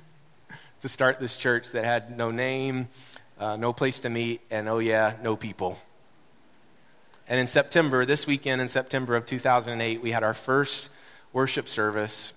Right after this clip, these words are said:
uh, that continued weekly worship at Stoner Creek Elementary School. This is a picture of our <laughs> first, uh, worship service. And God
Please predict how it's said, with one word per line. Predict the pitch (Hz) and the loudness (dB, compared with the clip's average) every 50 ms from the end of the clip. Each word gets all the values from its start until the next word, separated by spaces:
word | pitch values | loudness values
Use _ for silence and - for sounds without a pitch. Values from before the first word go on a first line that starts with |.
| - - - - - - - 110 | -16 -20 -20 -20 -20 -18 -10 -6
uh, | 113 107 110 | -4 -4 -2
that | 110 110 113 - - | 0 -2 -2 -4 -6
continued | - 117 - - 127 127 123 120 | -10 -8 -4 -4 -2 -2 -2 -4
weekly | 113 117 123 123 - 127 120 | -4 -4 -6 -4 -4 -6 -4
worship | 113 110 110 107 - - 107 107 - - - - - | -2 -2 -2 -2 0 -2 -4 -4 -6 -12 -14 -6 -6
at | 110 - | -6 -6
Stoner | - - - - 127 123 127 131 131 123 | -6 -8 -4 -4 -2 -2 -2 -2 -4 -6
Creek | 123 - 131 123 120 120 120 - - - - - - - - - | -6 -6 -6 -6 -6 -6 -8 -14 -20 -20 -20 -20 -20 -18 -10 -6
Elementary | 110 110 107 107 107 104 - - 107 98 | -4 -4 -4 -4 -6 -8 -8 -8 -10 -8
School. | - - - 101 95 95 95 92 110 - - - - - | -8 -10 -10 -10 -10 -10 -10 -12 -14 -18 -20 -20 -14 -8
This | 117 113 | -8 -8
is | 117 110 | -6 -8
a | 110 | -8
picture | - - 110 - - 117 107 | -6 -6 -8 -6 -6 -6 -2
of | 101 | 0
our | 104 107 113 | 0 -2 -2
<laughs> | - - | -2 -2
first, | 123 139 131 - - - - - | -2 -2 -2 -2 -6 -12 -12 -6
uh, | 117 107 110 - - - | -6 -4 -4 -4 -8 -10
worship | - 110 107 107 - - - - | -8 -8 -8 -8 -8 -16 -18 -16
service. | - - 107 - 85 85 - - - - - _ - - - - - - - - - - - - - - - - - - - - - - - - - - - - - - - - - - - - - - - - - - - - - - - - - - - - - - - - - - - - - - - - - - - - - - - - - - - - - - - - | -14 -14 -14 -14 -16 -20 -20 -20 -20 -20 -20 _ -20 -20 -20 -20 -20 -20 -20 -20 -20 -20 -20 -20 -20 -20 -20 -20 -20 -20 -20 -20 -20 -20 -20 -20 -20 -20 -20 -20 -20 -20 -20 -20 -20 -20 -20 -20 -20 -20 -20 -20 -20 -20 -20 -20 -20 -20 -20 -20 -20 -20 -20 -20 -20 -20 -20 -20 -20 -20 -20 -20 -20 -20 -20 -20 -20 -20 -20 -20 -20 -20 -20 -20 -20 -20 -20 -20 -20 -18 -10 -6
And | 131 123 123 117 | -6 -4 -4 0
God | 127 131 131 135 139 147 151 151 165 160 | 2 4 4 4 4 4 2 0 -4 -8